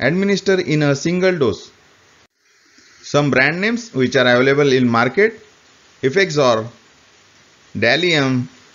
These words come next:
Envelop, Flavix, Venus X R, Venlift, Venlor. Thanks for watching my video.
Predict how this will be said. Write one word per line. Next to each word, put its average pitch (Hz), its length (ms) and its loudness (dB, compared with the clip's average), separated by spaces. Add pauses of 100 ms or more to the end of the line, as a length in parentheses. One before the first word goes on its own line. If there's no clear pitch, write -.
(840)
Envelop, 147 680 0 (1500)
Flavix, 156 600 -2 (1120)
Venus 175 500 0
X 156 280 -2
R, 120 320 0 (1040)
Venlift, 147 640 0 (1040)
Venlor. 127 400 0 (1900)
Thanks 147 240 0
for 151 200 0
watching 131 360 0
my 127 140 2
video. 147 360 0